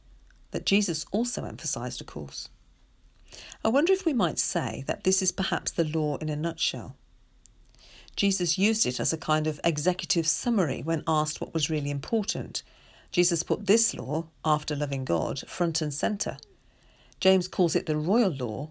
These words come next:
because his king repeated it so often. But why does James mention it now? Well, perhaps his readers were using it to justify their actions. "Look how well we are doing at keeping the law with all this great new people in the church with their smart,"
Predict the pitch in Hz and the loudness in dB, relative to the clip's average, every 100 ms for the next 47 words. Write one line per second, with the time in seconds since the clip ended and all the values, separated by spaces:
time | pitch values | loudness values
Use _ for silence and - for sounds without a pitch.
0 | - 156 - 151 - 226 220 - 247 170 | -6 -4 -2 -2 0 -2 -2 0 0 0
1 | 151 135 - 196 143 143 - 156 156 185 | -2 -4 -2 -2 -2 0 0 0 -2 -6
2 | - - 151 - _ _ _ _ _ _ | -8 -10 -10 -18 _ _ _ _ _ _
3 | _ _ _ _ - - 233 294 - - | _ _ _ _ -12 -6 -4 -4 -2 0
4 | 196 175 - 151 - 151 156 208 233 120 | 0 0 -4 -4 -4 -4 -4 -4 -4 -6
5 | - - _ _ _ _ _ _ _ _ | -8 -14 _ _ _ _ _ _ _ _
6 | _ _ - - - - 226 226 226 269 | _ _ -20 -20 -20 -10 -4 0 0 2
7 | - 233 220 226 208 147 135 160 185 175 | 2 2 2 2 2 0 0 0 2 2
8 | 156 - - 175 165 165 - 156 151 160 | 0 -2 0 0 0 -2 -2 0 2 2
9 | 214 - 131 113 - - _ _ - _ | 0 -2 -4 -4 -6 -6 _ _ -20 _
10 | - 285 - 370 277 170 208 220 151 127 | -8 -8 -2 2 2 4 6 6 2 -2
11 | 135 139 131 131 - 170 - 156 156 156 | -2 -2 -2 -4 0 0 0 -2 0 2
12 | 156 143 135 160 180 175 165 - - 165 | 0 0 0 2 2 2 2 0 0 2
13 | 185 185 175 165 156 165 151 - 143 143 | 4 2 0 -2 0 -2 -2 -2 -2 -2
14 | 143 - 139 - - 135 151 143 - 175 | 0 0 0 -2 -8 0 2 2 2 2
15 | 156 156 - | 2 2 -2